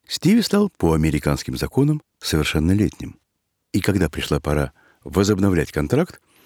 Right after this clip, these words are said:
ну, который, естественно, был довольно жестким по отношению к артисту, он вдруг произнес неслыханную на фирме Motown фразу: «Мне нужен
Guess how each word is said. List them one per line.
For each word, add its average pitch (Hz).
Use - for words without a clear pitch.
ну, 190
который, 160
естественно, 104
был 92
довольно 78
жестким -
по -
отношению 65
к -
артисту, -
он 117
вдруг 127
произнес 110
неслыханную 135
на 147
фирме 80
Motown 67
фразу: 117
«Мне 85
нужен 123